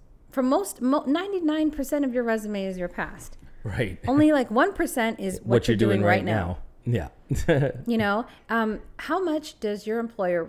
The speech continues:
Speaker 1: really care that you led some leadership, um, opportunity five years ago for some no-name company? And even if it
Speaker 2: And
Speaker 1: was a great company, just,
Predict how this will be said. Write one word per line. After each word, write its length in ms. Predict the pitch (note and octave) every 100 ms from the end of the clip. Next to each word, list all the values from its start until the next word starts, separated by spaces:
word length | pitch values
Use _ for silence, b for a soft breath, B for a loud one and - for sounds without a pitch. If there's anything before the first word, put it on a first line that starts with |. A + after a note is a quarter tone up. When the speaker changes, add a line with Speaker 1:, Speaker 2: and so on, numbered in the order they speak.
| E3
Speaker 1:
really 580 | D3+ F#3 G#3+ G#3+ F3+ F3
care 500 | - E3 D3 D3 F3+
that 180 | E3+ C3
you 280 | G3+ G#3+ F#3+
led 360 | F#3+ G3 F#3+
some 360 | - F#3+ G3+ F3+
leadership, 680 | G3 G3+ F#3 - F3+ D#3 - b b -
um, 220 | F3+ E3+
opportunity 880 | D3+ F#3+ G3 F#3 G3+ F#3 F3+ E3+ E3 - -
five 320 | G#3 G#3 G3+
years 300 | F#3 F#3 F#3
ago 400 | F3+ E3+ E3+ E3
for 160 | E3 F#3
some 400 | - F3+ F3+ F3 B B
no-name 420 | F#3 G#3 G3 F#3+
company? 600 | F3+ F3+ F3+ F3+ F3 E3+ - b b
And 120 | -
even 200 | D4 D4 C4
if 80 |
it 60 | G#3
Speaker 2:
And 60 | A3
Speaker 1:
was 120 | G#3
a 60 | F#3+
great 240 | G3+ F3+
company, 420 | G#3+ F#3 F3 E3 B B
just, 240 | C#4 C4+